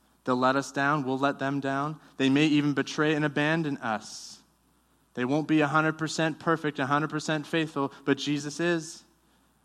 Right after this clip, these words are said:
"I will never leave you nor forsake you." You know in Scripture that he is called faithful and true? It's one of his names in Revelation, one of his names. Jesus is faithful and true. That's who he is. And in Hebrews, he's the,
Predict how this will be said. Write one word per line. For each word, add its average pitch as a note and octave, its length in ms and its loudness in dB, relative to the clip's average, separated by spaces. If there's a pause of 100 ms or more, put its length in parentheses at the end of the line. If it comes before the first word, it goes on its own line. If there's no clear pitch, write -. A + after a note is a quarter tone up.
(440)
"I A#2+ 80 -6
will B2+ 80 -2
never C#3+ 160 2
leave E3 440 2
you G3 120 4
nor E3 120 4
forsake G#3+ 520 -2
you." F#3+ 260 2 (720)
You E3 100 -2
know F3+ 60 4
in F3 80 4
Scripture F#3+ 440 -2
that E3+ 160 2
he E3+ 100 2
is D#3 140 2
called D3+ 520 0
faithful D#3+ 380 -2
and E3 100 -2
true? F3 360 -4 (260)
It's - 120 -16
one F3 100 4
of F3+ 80 4
his E3 120 2
names C3 680 -2
in C#3+ 100 -6
Revelation, D3 720 0
one D3 140 0
of D#3+ 60 2
his C#3+ 120 0
names. B2+ 480 -2 (100)
Jesus D3+ 340 -4
is C3+ 260 -6
faithful D#3 540 -2
and C3+ 260 -2
true. A#2+ 360 -4 (100)
That's C#3 180 -4
who D#3 220 -4
he B2 240 -8 (320)
is. C#3 440 -2 (440)
And C#3+ 80 2
in C#3 60 0
Hebrews, D#3 440 2 (460)
he's D3+ 180 -4
the, C#3 100 -8